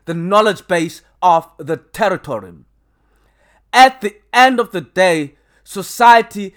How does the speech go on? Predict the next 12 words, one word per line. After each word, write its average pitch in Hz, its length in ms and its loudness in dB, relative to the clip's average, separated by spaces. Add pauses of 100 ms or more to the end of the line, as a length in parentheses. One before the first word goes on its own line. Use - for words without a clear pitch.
(120)
in 185 200 -4 (100)
all 233 480 4 (100)
its 185 200 -8
relationships 180 920 -4 (280)
should - 580 -6
organize 214 480 0
society 175 720 -4 (400)
that 208 220 -2 (220)
at 330 280 2 (120)
the 226 140 4
very 240 640 0
least, 285 760 -6